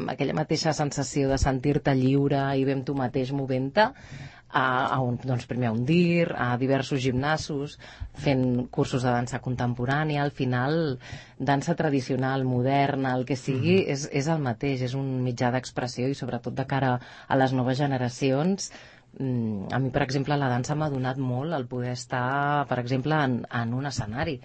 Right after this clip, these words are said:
Speaker 1: Jo soc periodista, mm, de ràdio, però també he presentat coses, i, i la dansa et dona aquest, aquest saber estar, posar-te dret,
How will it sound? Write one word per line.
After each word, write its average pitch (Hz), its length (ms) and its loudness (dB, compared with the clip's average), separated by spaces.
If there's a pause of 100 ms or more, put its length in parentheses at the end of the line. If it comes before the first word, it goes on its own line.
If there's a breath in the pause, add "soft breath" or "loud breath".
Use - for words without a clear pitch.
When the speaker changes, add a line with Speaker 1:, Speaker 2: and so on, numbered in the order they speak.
(340 loud breath)
Speaker 1:
Jo 131 80 0
soc 127 140 -4
periodista, 151 720 2 (380)
mm, 143 300 -6 (100)
de 127 120 0
ràdio, 147 360 2
però 139 140 -4
també 123 260 -2
he 123 40 -2
presentat 127 480 -6
coses, 143 500 -2 (400 loud breath)
i, 160 140 0 (640)
i - 40 -2
la 123 200 -2
dansa 127 260 -4
et 139 80 -4
dona 143 280 -4
aquest, 143 240 -8 (180)
aquest 127 280 -8
saber 147 320 -2
estar, 151 600 -2 (500 soft breath)
posar-te 143 400 0
dret, 147 520 0